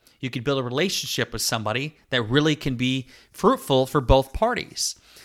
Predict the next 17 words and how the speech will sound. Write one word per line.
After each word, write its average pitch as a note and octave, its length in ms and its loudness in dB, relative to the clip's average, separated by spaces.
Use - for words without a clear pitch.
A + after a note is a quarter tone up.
And C3+ 240 2
I, C#3+ 160 -2
I C#3+ 160 -2
look D3 240 -2
back, C3 300 -8
and B2 160 -4
again, B2 400 0
the A#2 80 -8
people C#3 260 -4
I've A#2+ 80 -4
had B2+ 140 0
on B2+ 80 -4
my B2 100 -2
show F#3+ 280 -2
over C3 200 0
the A#2 80 -4
years, A#2 440 -6